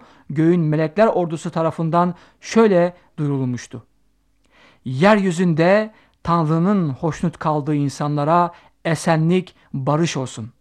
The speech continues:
İsa, sevdiği öğrencilerine şöyle demişti: "Size esenlik bırakıyorum.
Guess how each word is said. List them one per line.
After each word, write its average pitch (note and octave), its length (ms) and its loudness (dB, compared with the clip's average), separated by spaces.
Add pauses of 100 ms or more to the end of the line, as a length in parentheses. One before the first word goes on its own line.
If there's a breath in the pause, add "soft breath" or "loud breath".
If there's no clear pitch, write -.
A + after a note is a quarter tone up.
(1200)
İsa, A3 540 0 (180 loud breath)
sevdiği F3 580 -2
öğrencilerine D#3+ 840 0 (200 soft breath)
şöyle F#3 400 -2
demişti: A#2 500 -8 (520)
"Size G3 540 2 (220 loud breath)
esenlik G3 640 2
bırakıyorum. B2+ 540 -8